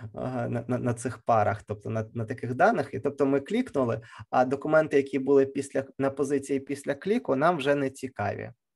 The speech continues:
Ми їх можемо ігнорувати, тому що у нас, по-перше, нема гарантії, що користувач їх побачив. Ми, звісно, можемо уявляти, що він їх побачив. Ось, а, але гарантії немає.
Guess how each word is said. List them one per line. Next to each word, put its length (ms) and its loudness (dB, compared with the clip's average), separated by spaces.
Ми 120 -2
їх 160 -2
можемо 420 -2
ігнорувати, 640 -2
тому 160 -6
що 160 -12
у 40 -8
нас, 120 -6
по-перше, 420 -6
нема 240 0
гарантії, 440 0
що 160 -10
користувач 540 -4
їх 240 -8
побачив. 580 0
Ми, 80 0
звісно, 300 -2
можемо 800 0
уявляти, 440 2
що 160 -8
він 160 -6
їх 140 -10
побачив. 580 0
Ось, 440 -8
а, 420 -10
але 920 6
гарантії 520 -2
немає. 400 -6